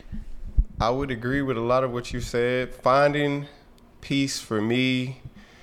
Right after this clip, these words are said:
is, and again, agree with what you said, it's finding that middle ground, that balance of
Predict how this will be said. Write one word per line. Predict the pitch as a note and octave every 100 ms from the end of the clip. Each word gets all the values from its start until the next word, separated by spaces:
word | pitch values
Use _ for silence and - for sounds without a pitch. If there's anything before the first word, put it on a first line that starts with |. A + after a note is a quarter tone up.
| - - - -
is, | A2+ A2 A2 A2 G#2+ G#2+ G#2+ G#2+ G#2+ - - - - - - - - - - - - - - - - - - - _ - - - - - - - - - -
and | B2 C3 A#2+ -
again, | A#2+ B2 D3 G#2+
agree | F2+ A#2+
with | C3 B2+
what | C3 C3
you | C3+
said, | - G#2 G2+
it's | - A2+ -
finding | - C3 C3 C3
that | B2+ A2 F#2+
middle | G#2 B2+ B2+
ground, | A#2 A#2+ A#2+ A#2+ A#2+ A#2+ A2+
that | G2+ F#2+
balance | G#2 A2+ A#2 A#2 A2 -
of | - G#2 G#2 G2+ G2+ G2+